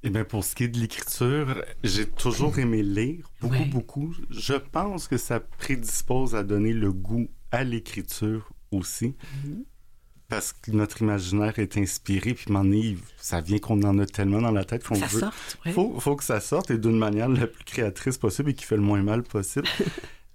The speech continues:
Speaker 1: Euh, par contre, écrire pour la jeunesse permet une liberté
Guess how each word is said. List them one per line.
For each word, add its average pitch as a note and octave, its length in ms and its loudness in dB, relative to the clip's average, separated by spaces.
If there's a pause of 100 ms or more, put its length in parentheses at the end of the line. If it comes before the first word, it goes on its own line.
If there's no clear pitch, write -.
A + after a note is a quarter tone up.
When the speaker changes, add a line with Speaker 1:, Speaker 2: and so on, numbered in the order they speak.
(160)
Speaker 1:
Euh, A#2+ 360 0 (220)
par C3+ 200 -2
contre, G#3+ 420 -2 (100)
écrire F#3 300 0
pour G3 100 -2
la D3+ 140 2
jeunesse C3 320 2
permet C3+ 260 2
une D3 160 4
liberté C#3 840 0